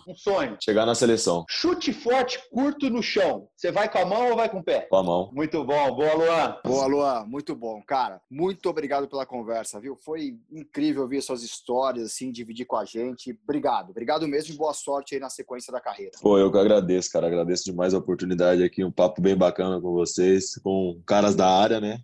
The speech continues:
Speaker 2: Que realmente entende e valoriza a nossa profissão, que não é fácil. Mas obrigado pela oportunidade aí, cara. E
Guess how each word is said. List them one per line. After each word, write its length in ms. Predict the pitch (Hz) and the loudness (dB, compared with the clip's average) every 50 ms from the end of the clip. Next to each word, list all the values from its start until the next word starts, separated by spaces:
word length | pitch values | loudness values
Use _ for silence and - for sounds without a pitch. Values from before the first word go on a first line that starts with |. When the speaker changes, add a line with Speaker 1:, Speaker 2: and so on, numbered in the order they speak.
| - _ | -16 _
Speaker 2:
Que 80 | - 101 | -8 -4
realmente 540 | 98 95 98 101 101 104 104 - 110 98 90 95 - 95 85 - _ | -4 -4 -2 -4 -4 -6 -6 -6 -8 -8 -8 -10 -14 -16 -16 -10 _
entende 480 | - 101 120 - - 110 117 120 113 107 | -6 -6 -2 2 2 4 4 6 6 6
e 40 | 104 | 6
valoriza 500 | 104 110 107 107 104 101 104 110 104 104 | 6 6 6 6 6 6 6 4 4 0
a 20 | |
nossa 220 | 101 104 101 110 - _ _ | -2 -4 -6 -8 -12 _ _
profissão, 400 | - 104 92 - - 104 107 107 | -6 -6 -6 -8 -8 -8 -8 -8
que 60 | 104 101 | -8 -10
não 100 | 101 104 | -10 -10
é 60 | 98 | -10
fácil. 500 | - - 95 98 110 113 - - - - _ _ _ _ _ _ _ | -6 -4 -4 -4 -4 -6 -10 -14 -16 -20 _ _ _ _ _ _ _
Mas 120 | - - 87 | -10 -4 -2
obrigado 400 | 92 92 104 110 101 107 104 101 | 0 2 2 4 4 4 2 2
pela 140 | - 101 95 | 2 0 -2
oportunidade 640 | 95 - 95 92 - 92 90 85 87 90 90 87 85 | 0 -2 -4 -4 -6 -10 -8 -4 -2 -2 -2 -2 -4
aí, 100 | 85 85 | -6 -6
cara. 280 | - 95 90 87 85 _ _ _ _ _ _ _ _ - | -6 -6 -6 -8 -10 _ _ _ _ _ _ _ _ -12
E 220 | 82 85 82 80 | -12 -10 -12 -12